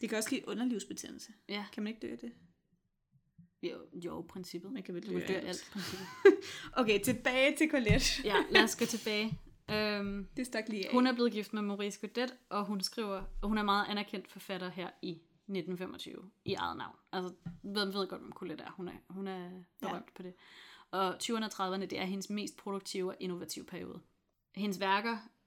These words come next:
Speaker 2: foregår primært enten i Bourgogne eller i Paris under den her La Belle Époque.
Speaker 1: Hvor gammel er det, hun er nu?
Speaker 2: Øh, vi er i femogtyve, og hun er fra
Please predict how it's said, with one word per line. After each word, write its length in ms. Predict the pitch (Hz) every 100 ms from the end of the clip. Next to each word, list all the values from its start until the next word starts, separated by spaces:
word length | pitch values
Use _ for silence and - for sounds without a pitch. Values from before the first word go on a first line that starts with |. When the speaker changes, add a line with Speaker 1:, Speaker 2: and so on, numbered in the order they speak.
| _
Speaker 2:
foregår 360 | - 208 196 190
primært 440 | 190 247 240 214 -
enten 300 | 196 185 196
i 60 | 180
Bourgogne 640 | - 175 196 208 262 -
eller 140 | 214 208
i 60 | 202
Paris 560 | 196 240 240 - - -
under 240 | 208 196 185
den 200 | 180 170
her 160 | 170 -
La 120 | 180
Belle 280 | 170 175 175 170
Époque. 220 | - - - _ _ _ _ _ _ _
Speaker 1:
Hvor 240 | 226 214
gammel 280 | 220 226 247
er 60 | 240
det, 100 | 254
hun 140 | 240
er 60 | 233
nu? 200 | 233 240 - _ _ -
Speaker 2:
Øh, 880 | 196 180 127 101 90 95 101 175
vi 100 | 214
er 100 | 208
i 80 | 202
femogtyve, 840 | 196 - 214 196 185 - 185 185 -
og 80 |
hun 160 | 180 185
er 60 | 180
fra 300 | - 175